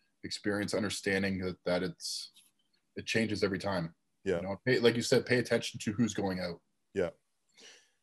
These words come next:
Speaker 2: I'm the same as you backstage. I like to keep, you know, quiet and just reserving energy. So I'm usually lying down. And then, like you, before I pump up, I like to get in that posing, kinda when I'm still, like,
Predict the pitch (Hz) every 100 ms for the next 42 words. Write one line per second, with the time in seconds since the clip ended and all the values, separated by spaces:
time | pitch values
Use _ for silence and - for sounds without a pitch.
0 | _ 135 160 180 175 151 117 101 117 104
1 | 107 101 113 110 104 101 101 101 - 104
2 | - _ _ _ 113 95 85 - 101 101
3 | 101 101 95 92 90 87 - - 101 104
4 | 113 110 90 101 95 107 120 120 _ -
5 | 107 95 90 95 101 90 101 92 98 107
6 | 101 104 107 117 127 _ _ _ _ _
7 | 104 107 104 98 98 87 _ _ _ 110
8 | 110 104 117 127 131 107 - 120 127 131
9 | 127 110 - 117 104 117 117 104 104 107
10 | 95 101 101 98 82 110 107 104 123 135
11 | 135 _ - 107 104 104 101 - - 110
12 | 101 92